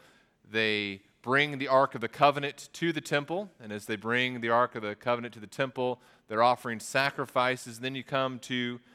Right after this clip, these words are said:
verse ten, and it says in verse ten, "And when the priests came out of the holy place,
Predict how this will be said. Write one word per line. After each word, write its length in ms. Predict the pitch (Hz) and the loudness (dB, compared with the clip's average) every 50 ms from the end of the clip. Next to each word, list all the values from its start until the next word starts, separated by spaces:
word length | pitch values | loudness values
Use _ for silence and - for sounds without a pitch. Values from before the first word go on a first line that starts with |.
| _ _ _ _ 113 | _ _ _ _ -6
verse 320 | 120 139 139 226 - - - | -2 0 0 0 -2 -6 -8
ten, 480 | - - 180 151 135 135 151 185 185 _ _ _ _ _ _ _ _ _ _ _ _ _ _ _ - - _ _ _ _ _ - | -4 0 0 2 2 0 0 -4 -12 _ _ _ _ _ _ _ _ _ _ _ _ _ _ _ -20 -20 _ _ _ _ _ -8
and 100 | 139 147 | -6 -4
it 20 | |
says 280 | - - 180 185 170 170 | 0 2 2 2 2 0
in 120 | 151 135 | -4 -2
verse 240 | 160 170 156 - - | 0 0 0 0 -2
ten, 200 | - 202 190 170 | 0 0 2 2
"And 60 | 160 | 2
when 80 | 156 143 | 0 -2
the 60 | 131 | -2
priests 420 | - - - 202 202 175 - - | -4 -2 -2 -2 -2 -2 -6 -8
came 360 | - - 185 175 156 143 143 | -8 -2 0 2 2 0 2
out 160 | 135 135 143 151 | 4 4 4 4
of 40 | |
the 100 | 143 139 | 4 0
holy 240 | 135 151 151 147 135 | 0 0 0 0 0
place, 520 | - - - 160 139 123 123 - - - | 0 -2 -2 0 2 2 0 -2 -6 -14